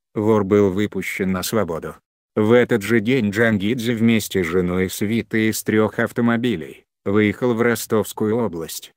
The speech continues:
где должен был встретиться со своим знакомым вором в законе Алексеем Злакомановым. Леха Злак, и вместе с ним отправиться на воровскую сходку в Москву.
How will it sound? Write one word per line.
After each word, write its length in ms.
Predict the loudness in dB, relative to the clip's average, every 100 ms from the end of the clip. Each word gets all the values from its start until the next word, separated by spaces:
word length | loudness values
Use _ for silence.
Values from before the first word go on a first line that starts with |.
| _
где 340 | -8 0 2 2
должен 460 | 2 0 0 -2
был 180 | 0 -2
встретиться 720 | -4 -4 0 2 0 -4 -2 -2
со 160 | -2
своим 380 | -2 -2 -2 -2
знакомым 640 | -2 -4 0 0 2 0
вором 380 | 0 0 2 0
в 60 | -2
законе 500 | -2 2 2 2 2
Алексеем 580 | -2 -4 -2 2 2 0
Злакомановым. 1040 | -2 -4 -2 -2 -4 -10 -12 -12 -14 -20 _ _
Леха 400 | 0 4 4 2
Злак, 600 | -2 0 0 0 -4 -16 _ _
и 180 | 0 2
вместе 480 | 4 2 0 -2 -4
с 140 | -2
ним 240 | 0 2 2
отправиться 840 | 0 -2 0 0 -2 -6 -2 0
на 120 | 2
воровскую 580 | 2 0 -2 -4 -2 -2
сходку 480 | -2 -4 -4 -2 -2
в 80 | -2
Москву. 540 | -4 -6 -14 -16